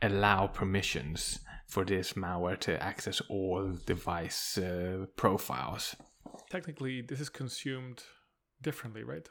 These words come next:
Speaker 2: So th-, there, there, there would be an internal A P I for it, and the secrets would be stored in this strong box.
Speaker 1: Exactly.
Speaker 2: But
Speaker 1: That's
Speaker 2: I
Speaker 1: how I also envision it. So a permission by
Speaker 2: Yeah.
Speaker 1: itself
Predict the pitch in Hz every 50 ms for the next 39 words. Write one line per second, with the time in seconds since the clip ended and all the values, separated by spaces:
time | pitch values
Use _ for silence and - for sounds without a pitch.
0 | _ _ - - - 123 120 123 - 117 120 127 127 120 123 131 131 127 135 -
1 | 139 139 131 135 131 127 123 - - 139 131 127 - 131 123 - - - 120 113
2 | - - - - 160 151 139 127 123 - 123 120 110 - - - 135 - 139 127
3 | - - - 120 120 - 120 120 120 117 120 - - - - 135 135 131 117 -
4 | 120 120 117 113 - - - - - - - 139 131 123 120 - - - - -
5 | - - - _ _ _ _ _ _ _ _ _ _ _ _ _ _ _ - 147
6 | 123 120 127 117 - - 120 117 - - 131 123 123 120 113 110 113 113 107 -
7 | - 107 95 95 101 90 101 95 92 - - 101 80 98 - - - 117 117 123
8 | 123 - 113 101 92 92 92 90 90 - - - 104 95 95 -